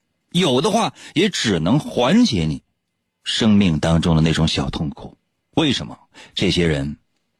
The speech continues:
精神状态可能不是特别的好。我想问一下哈，你们有没有这样的一种症状？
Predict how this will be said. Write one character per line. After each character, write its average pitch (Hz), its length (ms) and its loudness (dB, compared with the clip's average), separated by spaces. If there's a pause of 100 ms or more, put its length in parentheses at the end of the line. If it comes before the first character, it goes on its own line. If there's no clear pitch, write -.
(1600)
精 127 260 2
神 95 180 4
状 107 240 2
态 - 320 -6 (280)
可 - 140 -2
能 71 140 2
不 73 160 -2
是 78 100 -2
特 76 160 -2
别 67 140 -6
的 67 80 -8
好。 - 300 -12 (1300)
我 - 80 0
想 110 160 2
问 170 160 2
一 98 60 2
下 - 140 -6
哈， 69 220 -12 (480)
你 - 80 0
们 135 140 4
有 92 160 2
没 82 100 0
有 117 140 2
这 - 100 0
样 113 80 4
的 92 80 4
一 - 20 2
种 69 140 -4
症 76 220 -2
状？ 65 240 -12